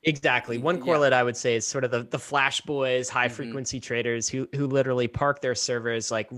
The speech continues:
Speaker 1: as close as possible next to the, the
Speaker 2: Right.
Speaker 1: nasdaq servers and, and have an advantage that way by getting their orders in before everybody else. This is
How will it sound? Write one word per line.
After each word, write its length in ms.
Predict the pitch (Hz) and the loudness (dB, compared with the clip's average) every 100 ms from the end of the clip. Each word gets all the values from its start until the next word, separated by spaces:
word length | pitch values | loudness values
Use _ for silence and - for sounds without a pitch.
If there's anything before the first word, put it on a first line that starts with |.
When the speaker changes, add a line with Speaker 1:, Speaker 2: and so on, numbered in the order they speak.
| 127 151 | -8 -6
Speaker 1:
as 160 | 127 | -6
close 320 | - 139 127 | -4 -6 -6
as 60 | 120 | -8
possible 400 | - 117 - 120 | -4 -4 -4 -4
next 340 | 117 110 - - | -4 -4 -6 -8
to 180 | 120 113 | -8 -6
the, 260 | 113 110 | -6 -6
the 140 | 101 117 | -6 -2
Speaker 2:
Right. 20 | |
Speaker 1:
nasdaq 500 | 120 117 - 113 - | 0 0 -2 -6 -4
servers 560 | 120 110 110 107 104 | -6 -6 -4 -6 -6
and, 220 | 123 117 - | -6 -8 -6
and 160 | 131 117 | -6 -4
have 200 | 120 120 | -2 -2
an 80 | 117 | -4
advantage 520 | 107 110 110 107 - | -8 -6 -6 -8 -6
that 280 | 110 104 107 | -2 -2 0
way 180 | 113 | -4
by 180 | 107 110 | -2 -6
getting 320 | 104 117 110 | -4 -6 -4
their 240 | 107 107 - | -4 -4 -4
orders 380 | 117 113 107 98 | -4 -4 -4 -6
in 140 | 101 | -8
before 360 | 101 98 120 113 | -10 -8 -6 -4
everybody 440 | 117 110 101 104 95 | -4 -6 -6 -6 -6
else. 220 | 87 - | -6 -8
This 200 | 147 - | -8 -8
is 120 | 156 | -8